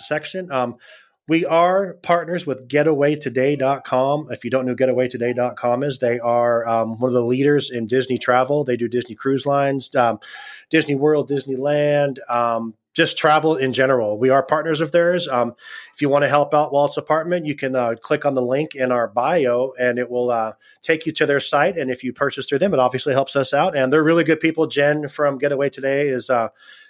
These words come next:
great. All the people there. Um, we will be having Jen on in a few weeks to talk about Disney travel. So, um, thank you, Getaway Today.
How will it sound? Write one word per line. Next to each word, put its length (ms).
great. 360
All 140
the 100
people 280
there. 360
Um, 360
we 140
will 140
be 100
having 220
Jen 180
on 160
in 80
a 40
few 200
weeks 200
to 80
talk 240
about 200
Disney 240
travel. 360
So, 300
um, 160
thank 120
you, 80
Getaway 320
Today. 380